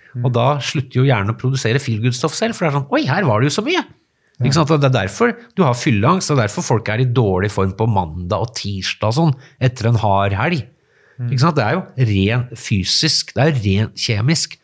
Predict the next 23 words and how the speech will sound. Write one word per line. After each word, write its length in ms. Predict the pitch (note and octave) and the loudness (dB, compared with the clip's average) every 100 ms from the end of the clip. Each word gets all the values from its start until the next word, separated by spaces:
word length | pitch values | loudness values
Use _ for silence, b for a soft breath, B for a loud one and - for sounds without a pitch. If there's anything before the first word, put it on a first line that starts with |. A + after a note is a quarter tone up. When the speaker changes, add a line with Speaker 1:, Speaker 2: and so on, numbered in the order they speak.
| b b | b b
Speaker 2:
men 160 | C3 | 0
det 60 | B2 | 2
er 60 | A#2+ | 0
klart 160 | A2+ B2 | 0 0
at, 160 | A2+ b b b _ B2+ | -2 b b b _ 0
øh, 220 | A#2 G#2+ G2+ _ - | 2 2 -2 _ 0
mangel 560 | A#2+ A2 G2+ A#2 D3+ C#3+ | 0 2 2 4 2 2
på 60 | C#3 | 0
feelgood-stoff 560 | B2 G2 G#2+ - - - | 0 0 -2 0 0 2
gjør 240 | A2+ A2+ | 2 2
at 140 | A#2 D3 | -2 -2
du 60 | |
begynner 240 | D3 A#2+ G3 | 0 2 0
å 60 | - | 0
tenke 300 | F#3+ - - | -2 -2 -2
på 140 | A#2 | 0
reelle 300 | B2+ G2+ A2 - | 2 0 -2 -2
ting. 160 | A2 | -2
Du 80 | B2+ | 0
begynner 240 | C#3+ C#3 | 0 0
å 60 | D#3 | 0
tenke 340 | G3 G#2+ - - | -2 -2 -6 -4
på 140 | A2 | 0